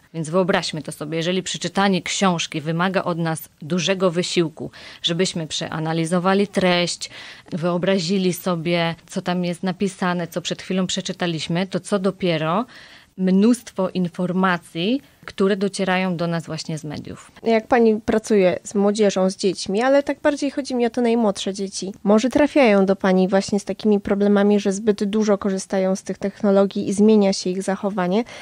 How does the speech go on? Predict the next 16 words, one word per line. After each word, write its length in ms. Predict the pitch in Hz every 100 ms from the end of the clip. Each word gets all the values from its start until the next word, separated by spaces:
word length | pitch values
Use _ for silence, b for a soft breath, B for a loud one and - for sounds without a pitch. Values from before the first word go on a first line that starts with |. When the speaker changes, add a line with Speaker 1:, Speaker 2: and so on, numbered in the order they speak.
| B B -
Speaker 2:
to 100 | -
ile 280 | 403 494 240
czasu 300 | 196 185 185
zazwyczaj 560 | 196 190 - 185 180
spędzają 720 | 190 - 185 185 185 185 180 185 _
przed 440 | - 185 - - -
telewizorem, 1000 | 202 190 190 185 - 196 202 196 190 185
telefonem? 800 | 208 196 202 - 196 196 190 196
Speaker 1:
Rodzice 580 | 190 190 202 208 220 202
się 180 | 202 185
do 120 | 185
tego 280 | 185 190 175
nie 220 | 190 214
przyznają, 840 | 220 - 196 170 180 165 160 175 226 -
ale 280 | - 190 196
wiemy 640 | 180 214 214 190 170 165